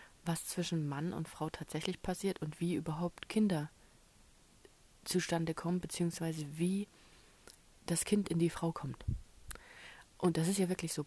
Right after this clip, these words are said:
basic. Und auch so dieses, ähm, zu wissen,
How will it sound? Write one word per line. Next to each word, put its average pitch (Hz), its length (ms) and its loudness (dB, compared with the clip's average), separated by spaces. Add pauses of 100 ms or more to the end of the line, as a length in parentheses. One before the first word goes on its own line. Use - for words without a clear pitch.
basic. - 560 2 (480)
Und 165 360 2
auch 156 160 2
so - 160 -2
dieses, 151 500 0 (680)
ähm, 151 400 2 (120)
zu 151 220 0
wissen, 196 340 2